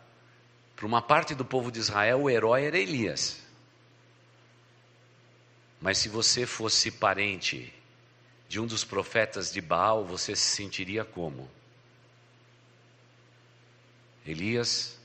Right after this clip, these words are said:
pode ser usado por Deus, mas é a pior pessoa que eu conheço. Ele matou meu filho.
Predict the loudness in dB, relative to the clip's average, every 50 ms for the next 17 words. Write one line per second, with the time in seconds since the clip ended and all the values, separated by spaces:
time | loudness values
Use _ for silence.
0 | -20 -20 -16 -4 -2 -2 0 0 -2 -2 -2 -2 -2 0 2 2 2 0 -2 -10
1 | -10 -10 -6 -6 -6 -6 -6 -6 -8 -8 -4 0 0 -2 0 -2 -2 -2 -2 -2
2 | -2 -4 -4 -2 -2 -4 -4 -6 -8 -8 -8 -10 -14 -14 -12 -12 -12 -12 -12 -12
3 | -12 -12 -12 -12 -12 -16 -20 -20 -20 -20 _ _ _ -20 -20 _ _ _ _ _
4 | _ _ _ _ _ _ _ -20 -20 _ _ _ _ _ _ _ _ _ _ _
5 | _ _ _ _ _ _ -20 -20 _ _ -20 _ _ -20 _ _ _ -20 -20 -20
6 | _ _ _ -20 -20 -20 -20 _ _ _ -20 _ -18 -8 -6 -6 -4 -2 -4 -4
7 | -4 -2 -2 -2 0 0 -2 -2 -2 -2 -2 -2 -2 -4 -8 -14